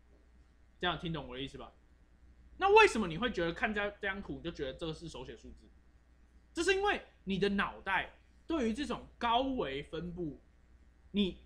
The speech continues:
已经预先就有个概念了，就是只有某些的，某些在这个分布这么，这么大的空间里面，只有某些东西你认为它是手写数字，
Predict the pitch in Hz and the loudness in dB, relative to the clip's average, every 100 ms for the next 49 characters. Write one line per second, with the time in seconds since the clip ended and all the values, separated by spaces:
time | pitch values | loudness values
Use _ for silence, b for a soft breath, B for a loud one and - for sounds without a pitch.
0 | - - 214 180 160 233 277 320 330 233 | -20 -12 -6 -4 -4 -2 -2 -2 -2 0
1 | 220 226 247 233 120 - 156 135 143 113 | 0 -2 -2 -4 -6 -6 -6 -6 -10 -14
2 | - 262 330 - 190 233 240 214 127 - | -12 -8 -8 -8 -6 -4 -2 -2 -4 -8
3 | 151 151 - 196 220 170 120 - 185 185 | -8 -8 -4 2 2 0 -6 -6 -4 -4
4 | 185 - - - - 359 330 349 - 277 | -6 -16 -20 -20 -2 0 2 0 0 0
5 | 277 285 220 - - 349 214 - - - | -2 -2 -8 -6 -4 -2 -2 -8 -20 -20
6 | - - - - 330 233 277 240 180 160 | -20 -20 -20 -4 -2 0 0 0 -2 -6
7 | - 202 196 185 180 120 123 123 - - | -8 -8 -4 -2 -4 -4 -12 -16 -18 -20
8 | - - - - 269 320 320 220 143 - | -20 -20 -20 -2 0 0 0 0 -2 -4
9 | 170 165 160 160 139 135 - - 180 165 | -4 -4 -8 -12 -16 -20 -20 -12 -6 -6
10 | - 196 160 113 123 123 135 120 117 117 | -4 -4 -4 -10 -14 -14 -16 -16 -16 -16
11 | 101 117 104 | -20 -20 -20